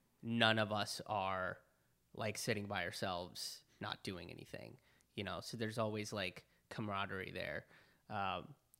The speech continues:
other, yeah, other years, usually Christmas is, is the day that I just, like, binge watch stuff when I was, like, single, or I dated a Jewish girl for a while,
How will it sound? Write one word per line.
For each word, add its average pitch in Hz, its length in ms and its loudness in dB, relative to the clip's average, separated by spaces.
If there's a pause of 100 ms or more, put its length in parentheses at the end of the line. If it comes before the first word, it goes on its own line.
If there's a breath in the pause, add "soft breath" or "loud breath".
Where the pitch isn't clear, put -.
(200)
other, 285 160 2 (120)
yeah, 160 240 0
other 202 200 -4
years, 165 320 4
usually 143 360 2
Christmas 139 460 -2
is, 120 180 -4 (160)
is 127 240 -2
the 127 100 -4
day 110 320 -2
that 113 140 -2
I 104 100 0
just, 107 420 -8 (1300 soft breath)
like, 113 240 -8
binge 110 280 0
watch 101 260 2
stuff 98 380 0 (420)
when 110 140 -2
I 101 100 4
was, 107 160 0
like, 110 160 0
single, 123 560 0 (100)
or 107 320 -2 (1200)
I 147 60 -8
dated 151 300 2
a 127 40 2
Jewish 131 360 4
girl 117 180 4
for 117 200 0
a 110 80 4
while, 104 440 2